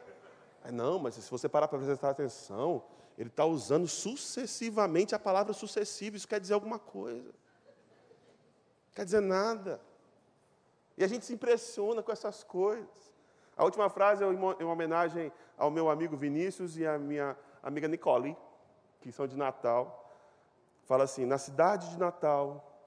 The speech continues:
a noite de Natal é apenas noite." Olha que coisa bonita. Superficialidade.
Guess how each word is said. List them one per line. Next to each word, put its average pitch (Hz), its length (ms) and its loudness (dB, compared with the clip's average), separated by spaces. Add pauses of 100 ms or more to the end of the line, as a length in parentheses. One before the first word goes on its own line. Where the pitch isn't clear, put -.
a 120 140 -2
noite 175 280 -2
de 170 120 -12
Natal 147 680 -6 (200)
é 135 80 -4
apenas 135 400 -2
noite." 107 440 -16 (1400)
Olha 180 140 6
que - 40 0
coisa 160 180 4
bonita. 139 500 -2 (3750)
Superficialidade. 170 1040 -2